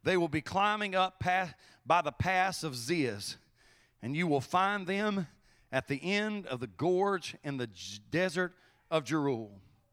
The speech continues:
We read it already. You won't have to fight up. You will not have to fight this battle. Take up your positions, stand firm, and see God's deliverance.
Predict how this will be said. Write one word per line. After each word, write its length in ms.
We 140
read 240
it 100
already. 540
You 140
won't 240
have 180
to 80
fight 320
up. 260
You 140
will 120
not 360
have 220
to 80
fight 320
this 160
battle. 400
Take 260
up 160
your 100
positions, 720
stand 500
firm, 480
and 160
see 260
God's 580
deliverance. 800